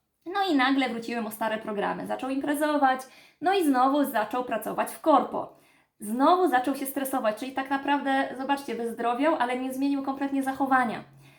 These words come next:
Mało tego, wszedł w tą samą sytuację, która była dla niego bardzo stresująca. Okazało się, że ma małą wznowę. I identyfikacja tych programów, porozmawianie na temat jego osobowości, jego takiej jakby ścieżki rozwojowej,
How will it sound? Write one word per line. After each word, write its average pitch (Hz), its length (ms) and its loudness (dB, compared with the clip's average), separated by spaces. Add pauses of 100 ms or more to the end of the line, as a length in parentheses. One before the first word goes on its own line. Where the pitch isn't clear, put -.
(200)
Mało 214 240 6
tego, 196 300 -4
wszedł - 200 -6
w - 80 -14
tą 285 180 2
samą 320 360 2
sytuację, 269 480 0
która 240 260 -2
była 240 160 2
dla 226 100 0
niego 226 260 -4
bardzo 220 240 0
stresująca. 208 640 -4
Okazało 294 460 0
się, 254 220 -2
że 254 140 0
ma 208 280 -2 (280)
małą 202 260 0
wznowę. 247 440 4 (760)
I 226 520 -8
identyfikacja 285 680 0
tych 277 160 -4
programów, 226 800 0 (240)
porozmawianie 262 760 0
na 233 100 -2
temat 226 260 -4
jego 220 140 -6
osobowości, 220 960 0
jego 202 220 -2
takiej 220 240 -8
jakby 214 220 -8
ścieżki 233 340 -8
rozwojowej, 202 880 0